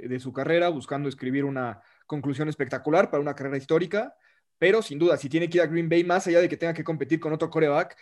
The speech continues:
creo que hoy en día su, su estado físico no le daría para jugar un partido en las condiciones de tundra de Green Bay o incluso de, de Seattle. Desafortunadamente,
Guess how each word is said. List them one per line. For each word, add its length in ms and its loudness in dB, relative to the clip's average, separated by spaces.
creo 320 2
que 160 2
hoy 180 6
en 140 -2
día 300 2
su, 200 -6
su 160 -4
estado 340 2
físico 460 -4
no 100 0
le 120 6
daría 360 0
para 280 -2
jugar 260 0
un 160 -2
partido 580 0
en 140 -2
las 120 -6
condiciones 1000 -2
de 120 -2
tundra 520 0
de 240 -2
Green 260 -2
Bay 260 4
o 60 4
incluso 460 0
de, 160 0
de 140 -2
Seattle. 280 0
Desafortunadamente, 1000 -2